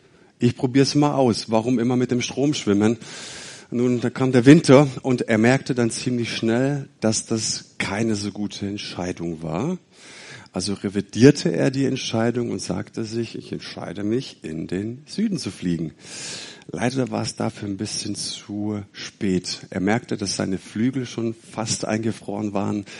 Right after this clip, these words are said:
Sein Herzchen, das tickte auch nur noch ganz schwach, weil er keine Kraft mehr hatte. Also schaffte er es, ein paar Zentimeter hoch zu fliegen,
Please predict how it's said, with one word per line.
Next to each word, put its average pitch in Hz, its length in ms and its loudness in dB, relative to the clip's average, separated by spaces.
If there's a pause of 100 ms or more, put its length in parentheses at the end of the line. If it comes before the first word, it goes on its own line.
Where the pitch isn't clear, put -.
(240)
Sein 101 240 0
Herzchen, 110 640 0
das 104 220 -6
tickte - 420 -2
auch 110 100 0
nur 110 120 -4
noch 104 180 -8
ganz 107 200 -2
schwach, - 520 0
weil 101 100 -2
er 104 80 0
keine 107 240 -2
Kraft - 380 -2
mehr 101 100 -4
hatte. 92 320 -2 (460)
Also 101 340 0 (380)
schaffte 139 400 0
er - 20 2
es, 127 120 2
ein 117 60 2
paar 151 220 0
Zentimeter 123 720 4
hoch 120 160 -2
zu - 160 -6
fliegen, 110 560 2